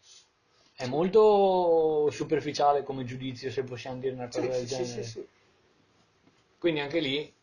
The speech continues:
Speaker 1: mm, tipo su Death Note, ti fa capire che è comunque il giudizio di un ragazzino.
Speaker 2: Sì.
Speaker 1: Quello lì non è una, un'idea maturata, eh, valutata proprio a fondo e cose del genere.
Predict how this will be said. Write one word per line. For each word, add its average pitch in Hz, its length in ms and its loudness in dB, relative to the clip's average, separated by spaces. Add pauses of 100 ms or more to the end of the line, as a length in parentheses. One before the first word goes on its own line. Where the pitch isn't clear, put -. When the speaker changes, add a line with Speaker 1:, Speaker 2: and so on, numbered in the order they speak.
(100)
Speaker 1:
mm, 127 540 -20
tipo 139 240 -4
su 120 140 -10
Death 131 260 -4
Note, 156 240 -8
ti 135 100 -10
fa 143 160 -4
capire 135 440 -2
che 123 280 -10
è 131 140 -12
comunque 151 340 -2
il 143 60 -6
giudizio 139 360 -8
di 131 60 -4
un 127 80 -4
ragazzino. 117 680 -6 (100)
Speaker 2:
Sì. - 200 -18 (240)
Speaker 1:
Quello 127 220 -2
lì 120 340 -8
non 123 200 -10
è 156 100 -4
una, 147 640 -4 (1500)
un'idea 147 600 0
maturata, 135 1040 -2 (440)
eh, 123 300 -10 (1080)
valutata 139 560 0
proprio 135 300 -2
a - 20 -8
fondo 135 560 -4
e 131 80 -4
cose 127 260 -2
del 127 160 -4
genere. 113 500 -8